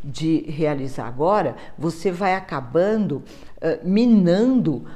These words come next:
ah, a sua autoestima, percebe? Então escolha coisas que você é capaz de realizar. E é claro, depois você tem os seus desejos maiores, que é pro futuro.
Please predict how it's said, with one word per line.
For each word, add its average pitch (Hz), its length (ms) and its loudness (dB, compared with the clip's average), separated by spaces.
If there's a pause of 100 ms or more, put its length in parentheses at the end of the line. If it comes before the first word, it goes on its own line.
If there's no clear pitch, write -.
(140)
ah, - 260 -4
a 160 80 -4
sua 170 260 0
autoestima, 170 960 -2 (180)
percebe? 151 680 -4 (380)
Então 302 320 0
escolha 208 760 0 (360)
coisas 226 640 0
que - 140 -10
você 202 500 -4
é 226 60 -6
capaz 247 580 -4
de 185 120 -6
realizar. 135 680 -6 (440)
E 190 80 -2
é 208 40 -2
claro, 277 460 -2
depois 160 380 -4
você 262 240 -4
tem 208 400 -2 (260)
os 208 120 -4
seus 208 200 2
desejos 139 640 -4
maiores, 175 600 -2
que - 120 -8
é - 20 -2
pro 143 160 -8
futuro. 135 560 -10